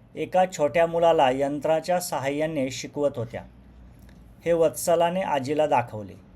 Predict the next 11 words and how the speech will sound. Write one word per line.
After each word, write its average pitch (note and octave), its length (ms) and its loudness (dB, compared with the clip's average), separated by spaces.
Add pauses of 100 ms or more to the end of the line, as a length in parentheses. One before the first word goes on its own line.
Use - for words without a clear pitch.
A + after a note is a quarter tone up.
(280)
आजी C3+ 260 -2
उत्सुकतेने E3+ 760 -4
बघत C#3+ 360 2
होत्या. G#2 260 -12 (640)
बहिऱ्या D3 460 2
मुलाच्या D#3 420 2
तोंडून D#3 640 -4
बाहेर C#3 320 2
पडलेले D3 480 -2
उच्चार D3+ 460 -2
टिपायला C3+ 680 -2